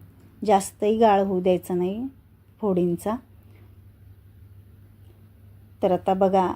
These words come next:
आपली ही भाजी चांगली तयार झालेली आहे. आता झाकण ठेवते थोडा वेळ आणि हे बघा, मस्त असं त्याला तेल सुटलंय. तर मी आता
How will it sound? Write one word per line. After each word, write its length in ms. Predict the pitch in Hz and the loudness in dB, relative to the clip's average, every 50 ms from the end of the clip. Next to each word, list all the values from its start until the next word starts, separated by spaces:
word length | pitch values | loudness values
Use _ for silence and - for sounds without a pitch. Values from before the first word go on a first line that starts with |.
| - - | -8 -12
आपली 240 | 190 - - 190 | -12 -6 -4 -4
ही 120 | 190 196 196 | -2 -2 -2
भाजी 320 | 196 196 196 190 175 185 | -2 -2 -4 -4 -4 -6
चांगली 480 | 180 - - 190 180 180 180 185 202 220 233 - _ - _ - - - - - - _ - - - | -6 -4 -4 -2 -2 0 -2 -2 -4 -6 -8 -12 _ -20 _ -20 -20 -20 -20 -20 -20 _ -10 -2 0
तयार 300 | 208 202 196 196 202 196 | 2 2 4 2 2 0
झालेली 520 | 196 226 208 202 185 180 180 180 190 190 | -2 -4 -4 -2 0 0 0 0 0 0
आहे. 300 | 190 180 175 175 175 196 214 _ _ _ - | 0 0 -2 -4 -8 -10 -12 _ _ _ -16
आता 180 | 190 190 - | -14 -10 -8
झाकण 380 | 185 190 190 175 - - 190 196 | -6 -6 -6 -6 -6 -8 -8 -6
ठेवते 400 | 196 226 175 170 - - 185 190 190 - _ - - - | -4 -6 -6 -6 -4 -6 -6 -6 -6 -10 _ -20 -20 -12
थोडा 240 | - 208 180 170 | -8 -2 -2 0
वेळ 160 | 170 180 190 226 - - - _ - - - - - - - - - - _ _ _ | 0 0 -2 -4 -8 -16 -20 _ -20 -20 -20 -20 -20 -20 -20 -20 -20 -20 _ _ _
आणि 200 | 185 185 190 220 240 - - _ _ - _ - _ _ - - - _ - - _ - _ _ _ - _ - _ - _ - _ - - - _ _ _ - - - _ - - - _ _ _ _ - _ _ _ - | -6 -6 -6 -6 -8 -12 -20 _ _ -20 _ -20 _ _ -20 -20 -20 _ -20 -20 _ -20 _ _ _ -20 _ -20 _ -20 _ -20 _ -20 -20 -20 _ _ _ -20 -20 -20 _ -20 -20 -20 _ _ _ _ -20 _ _ _ -8
हे 120 | - 190 | -8 -6
बघा, 260 | 180 175 170 160 160 170 - _ - - - _ _ _ - - - - - - - - - - - - - - - - - - - - - - - - _ _ - - - - - - - - - _ _ _ _ - - _ - _ _ - - | -4 -4 -6 -6 -8 -12 -16 _ -20 -20 -20 _ _ _ -20 -20 -20 -20 -20 -20 -20 -20 -20 -20 -20 -20 -20 -20 -20 -20 -20 -20 -20 -20 -20 -20 -20 -20 _ _ -20 -20 -20 -20 -20 -20 -20 -20 -20 _ _ _ _ -20 -20 _ -20 _ _ -10 -8
मस्त 340 | 226 208 - - - - 220 | -6 -6 -6 -8 -4 0 0
असं 220 | 196 190 - 226 190 | 0 0 -2 -6 -2
त्याला 180 | - 185 190 190 190 _ - | -2 0 0 0 -2 _ 0
तेल 200 | 196 196 202 214 | 2 2 2 0
सुटलंय. 520 | 214 - - 220 190 - 196 180 185 208 269 - _ _ _ _ _ _ _ _ _ _ _ - _ _ - - _ - - - - - - - - - - - - _ - | -2 -4 -8 -8 -6 -4 -4 -4 -4 -4 -6 -10 _ _ _ _ _ _ _ _ _ _ _ -20 _ _ -20 -20 _ -20 -20 -20 -20 -20 -20 -20 -20 -20 -20 -20 -20 _ -4
तर 100 | 220 214 | -4 -2
मी 180 | 214 220 226 233 | 0 0 2 0
आता 280 | 220 214 - 220 220 | 0 0 0 0 0